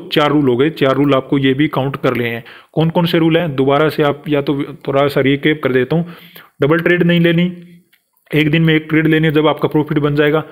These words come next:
स्टॉप लॉस हिट होता है दो, दो ट्रेड ले सकते हैं, अगर आप अपना रिस्क वन बाई टू भी रखें तो भी आपको प्रॉफिट में बनाए रखेगा ये सिस्टम। तीसरा, दो बजे के बाद ट्रेड नहीं करनी और शुरुआती दस या पन्द्रह मिनट आपको ट्रेड नहीं करनी, चारों को ध्यान रखना।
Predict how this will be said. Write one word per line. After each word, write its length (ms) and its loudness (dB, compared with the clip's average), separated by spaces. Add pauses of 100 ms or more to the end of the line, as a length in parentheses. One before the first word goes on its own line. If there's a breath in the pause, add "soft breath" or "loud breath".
(200 loud breath)
स्टॉप 280 -2
लॉस 200 0
हिट 140 -2
होता 160 0
है 60 0
दो, 160 0
दो 180 0
ट्रेड 260 0
ले 140 2
सकते 280 -4
हैं, 60 0
अगर 180 0
आप 180 0
अपना 200 0
रिस्क 300 -2
वन 200 0
बाई 120 2
टू 160 0
भी 100 2
रखें 220 -2
तो 120 0
भी 100 2
आपको 220 -2
प्रॉफिट 340 -4
में 280 -2
बनाए 220 2
रखेगा 300 0
ये 120 2
सिस्टम। 360 -6 (600 loud breath)
तीसरा, 260 2
दो 180 2
बजे 220 0
के 120 0
बाद 380 0
ट्रेड 200 0
नहीं 140 0
करनी 280 0 (220)
और 140 2
शुरुआती 540 0 (160)
दस 280 -2
या 80 2
पन्द्रह 240 0
मिनट 200 -2
आपको 200 0
ट्रेड 240 -2
नहीं 160 -10
करनी, 200 -12 (320 loud breath)
चारों 220 2
को 160 0
ध्यान 340 -2
रखना। 280 0